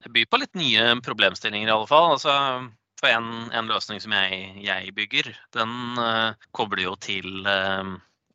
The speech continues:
alle mulige slags forskjellige løsninger i Microsoft tre sekstifem.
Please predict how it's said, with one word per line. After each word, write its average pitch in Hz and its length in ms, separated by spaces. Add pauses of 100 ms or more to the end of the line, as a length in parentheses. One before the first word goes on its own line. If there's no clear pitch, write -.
alle 90 240
mulige 90 240
slags - 400
forskjellige 98 880
løsninger 98 560
i 95 380 (340)
Microsoft 101 400
tre 98 80
sekstifem. - 480